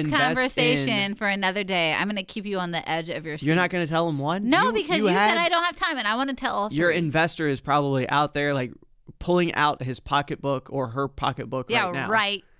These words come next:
Speaker 1: Getting ready to
Speaker 2: Nobody's
Speaker 1: stroke a
Speaker 2: investing.
Speaker 1: check for however much you, you need or want. And
Speaker 2: Look,
Speaker 1: now
Speaker 2: I'm like a little
Speaker 1: you're gonna
Speaker 2: kid
Speaker 1: lose
Speaker 2: that's
Speaker 1: that
Speaker 2: like, "When I
Speaker 1: opportunity.
Speaker 2: grow up," but I don't even know how to get from A to B.
Speaker 1: Okay.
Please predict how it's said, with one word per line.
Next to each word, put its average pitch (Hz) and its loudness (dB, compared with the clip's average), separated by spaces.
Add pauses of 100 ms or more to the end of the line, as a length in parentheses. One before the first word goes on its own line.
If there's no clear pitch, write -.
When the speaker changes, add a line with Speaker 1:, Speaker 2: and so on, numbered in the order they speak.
(340)
Speaker 1:
Getting 311 2
ready 165 2
to 147 2
Speaker 2:
Nobody's 220 2
Speaker 1:
stroke 156 2 (160)
a 147 2
Speaker 2:
investing. 135 -2
Speaker 1:
check - -2
for 123 -4
however 139 0
much 139 -6
you, 135 -4
you 131 -2
need 139 0
or 123 -4
want. 113 -10
And 123 -6
Speaker 2:
Look, - 0
Speaker 1:
now 127 -2
Speaker 2:
I'm 233 0
like 285 0
a 285 0
little 247 2
Speaker 1:
you're 143 4
gonna 127 2
Speaker 2:
kid 120 2
Speaker 1:
lose 156 4
Speaker 2:
that's 170 0
Speaker 1:
that 143 4
Speaker 2:
like, 151 2
"When - -2
I - -2
Speaker 1:
opportunity. 554 -4
Speaker 2:
grow 370 -2 (160)
up," 466 -8 (800)
but 175 -4
I 185 0
don't 240 -4
even 233 -6
know 226 -4
how 220 -4
to 214 -6
get 196 -6
from 202 -10
A 202 -4
to 220 -8
B. 160 -8
Speaker 1:
Okay. 139 -8